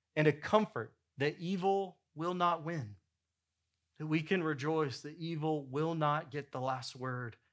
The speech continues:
in the grand story of earth or in your life if you have found refuge in Christ. Jesus takes the wrath due for our sin, a refuge for the repentant.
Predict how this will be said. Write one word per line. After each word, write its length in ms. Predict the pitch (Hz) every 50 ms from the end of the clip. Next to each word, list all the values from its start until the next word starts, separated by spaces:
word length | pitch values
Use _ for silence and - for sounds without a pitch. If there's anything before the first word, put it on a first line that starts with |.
| _ -
in 80 | 123
the 80 | 123 120
grand 500 | 117 117 131 127 131 135 139 135 131 127
story 640 | - - - - 147 131 127 127 120 117 113 107 104 113 -
of 160 | 120 110 107
earth 460 | - 131 117 117 - - - _ _ _ _ _ _ _ _ _ _ _
or 240 | - 131 151 160 156
in 100 | 147 139
your 140 | 135 131 123
life 520 | 120 123 123 120 104 92 - - - - _ _ _ _ _ _ _ _ -
if 180 | 123 113 -
you 260 | 127 123 135 135 127 110
have 160 | 120 113 -
found 260 | - 123 113 113 107
refuge 720 | 117 113 131 - - - 113 107 104 101 - - - - _ _ _ _
in 120 | - 110 101
Christ. 560 | - - 113 107 104 101 98 - - - - _ _ _ _ _ _ - - - _
Jesus 480 | - - 160 175 180 151 151 143 - -
takes 360 | - - - 175 175 175 -
the 120 | - 160 147
wrath 400 | 143 147 147 135 127 - - 127
due 220 | 135 147 175 190
for 220 | 175 - - 175
our 100 | 175 175
sin, 500 | - - - - 139 123 120 113 113 107 98 _ _ _ _ _ _ _ _ _ _ -
a 80 | 127 120
refuge 760 | 120 135 139 139 139 - 151 135 131 123 117 - - - _ _
for 160 | _ - 127
the 100 | 117 123
repentant. 640 | 117 113 110 - - 117 110 101 - - 107 110